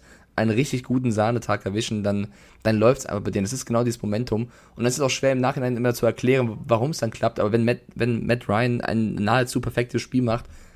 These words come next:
Cordarrelle Patterson im Maschinenmodus ist, dann, äh,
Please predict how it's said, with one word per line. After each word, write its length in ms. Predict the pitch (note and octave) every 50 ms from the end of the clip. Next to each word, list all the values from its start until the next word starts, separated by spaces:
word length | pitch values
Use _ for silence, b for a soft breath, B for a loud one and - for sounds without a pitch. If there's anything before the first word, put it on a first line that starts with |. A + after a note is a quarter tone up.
| b b
Cordarrelle 360 | - - A#2+ B2 A#2+ B2 A#2+ A#2
Patterson 420 | - B2+ C3 C3 A#2+ A#2 A#2+ A2
im 140 | G2+ A2+ A2
Maschinenmodus 680 | G#2+ - - - C#3 B2+ A2 G#2 G#2 G#2 G#2 G2+ -
ist, 260 | - B2 B2 - -
dann, 280 | G#2+ G#2 A2 A2 G#2 -
äh, 340 | - G#2+ A2 A2 A2 A2